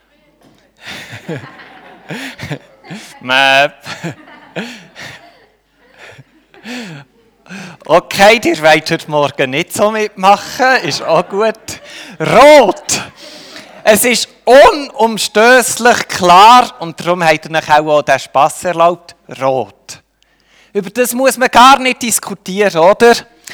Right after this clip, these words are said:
Da schimmert kein anderer Farbton oder sonst etwas irgendwie noch durch. Es ist einfach rot. Und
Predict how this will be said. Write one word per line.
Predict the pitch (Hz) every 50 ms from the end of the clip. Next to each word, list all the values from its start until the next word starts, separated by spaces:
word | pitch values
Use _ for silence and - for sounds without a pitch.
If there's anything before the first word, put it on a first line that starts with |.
| - - - - _ _
Da | 214 202 208 214 - - _ -
schimmert | - - - - 240 285 311 302 294 285 277 277 254 254 269 262 - - - _
kein | - - - 214 220 208 - -
anderer | 156 165 175 180 180 180 170 170 165 156
Farbton | - - 160 143 147 151 151 - _ _ - 151 147 151 151
oder | 143 135 - -
sonst | 117 - - 147 127 - -
etwas | 127 131 - _ - 131 123 -
irgendwie | 160 180 208 226 233 214 196 - 190 180 165 139 139 143 156 156
noch | 151 147
durch. | 139 - 131 127 131 139 135 -
Es | - 139 135 -
ist | - _ - 208 226 - - - - _ _ _ _ _
einfach | - 147 151 151 151 - - 151 147 - - - _ _ _ _ _ _ -
rot. | 123 135 143 127 107 95 - _ _ - - - _ _ _ _ _ _ _ _ _ _ _ _ _ _ _ _ _ _ _ _ _ _ _ _ _ _ _ _ _ _ _ _ _ _ _ _ _ _ _ _ _ _ _ _ _ _ _ _ _ _ _ _
Und | _ 190 185 170